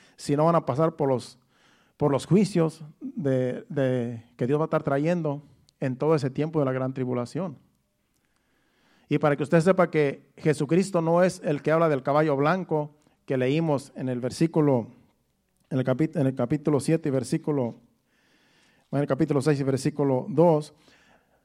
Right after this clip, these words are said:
vamos a terminar quién es, cómo describe a Jesucristo y que también ven un caballo blanco,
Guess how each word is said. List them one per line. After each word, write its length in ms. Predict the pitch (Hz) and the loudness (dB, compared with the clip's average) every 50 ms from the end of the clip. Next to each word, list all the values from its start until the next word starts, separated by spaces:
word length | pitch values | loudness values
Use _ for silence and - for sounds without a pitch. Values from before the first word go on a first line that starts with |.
| _ _ _ _ _ _ | _ _ _ _ _ _
vamos 380 | - 135 160 175 185 170 139 156 | 0 2 2 4 4 2 2 2
a 360 | 143 139 135 131 123 120 - | 2 2 2 2 0 -2 -4
terminar 680 | - 147 139 135 143 143 156 165 180 185 165 151 - - _ _ _ _ _ _ _ _ _ _ _ _ _ | -4 -2 -2 -2 0 0 2 2 2 2 0 -2 -8 -16 _ _ _ _ _ _ _ _ _ _ _ _ _
quién 260 | - - 160 165 165 170 | -2 2 2 4 4 6
es, 300 | 175 185 170 - - - _ _ _ _ _ _ _ _ _ _ _ _ _ _ _ _ _ _ | 4 4 2 0 -6 -16 _ _ _ _ _ _ _ _ _ _ _ _ _ _ _ _ _ _
cómo 220 | - 165 180 190 180 | 2 4 6 8 6
describe 600 | 170 - - - 175 202 208 185 170 156 156 151 - - _ _ _ _ _ _ _ _ _ _ _ _ _ _ _ _ _ _ _ _ _ _ _ _ _ _ _ _ _ _ _ | 6 4 2 0 2 2 4 4 2 2 0 -2 -8 -16 _ _ _ _ _ _ _ _ _ _ _ _ _ _ _ _ _ _ _ _ _ _ _ _ _ _ _ _ _ _ _
a 120 | - 147 143 | -2 0 0
Jesucristo 920 | 131 147 131 - 135 131 - 175 220 208 - - - 175 165 160 180 - _ - | 2 0 0 -2 -2 0 2 4 4 4 2 0 0 2 2 0 -2 -6 _ -2
y 100 | - 143 | 0 0
que 100 | - 147 | 0 2
también 280 | - 139 143 165 180 | 2 2 4 4 4
ven 160 | 185 185 170 180 | 4 4 4 4
un 80 | 175 | 2
caballo 340 | - 160 156 156 156 156 147 | 2 2 2 4 4 2 2
blanco, 500 | 147 156 185 220 202 - 170 170 165 | 2 2 2 0 -2 -2 -2 -4 -4